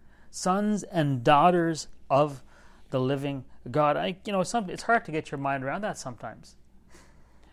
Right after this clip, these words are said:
But, you know, talk about a time in where, you know, especially the adolescents of this world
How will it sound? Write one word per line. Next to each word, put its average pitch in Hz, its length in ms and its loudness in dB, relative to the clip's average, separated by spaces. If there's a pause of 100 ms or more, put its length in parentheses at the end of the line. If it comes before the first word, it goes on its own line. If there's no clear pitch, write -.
(180)
But, 160 120 -8
you 160 60 -4
know, 156 180 -6 (180)
talk 170 200 -4
about 170 200 0
a 131 40 -2
time 156 580 -4
in 135 140 -6
where, 135 380 -2
you 151 120 -10
know, 143 120 -6
especially 151 460 -6
the 139 140 -4
adolescents 143 760 -6
of 123 140 -10
this 127 200 -10
world 165 240 -4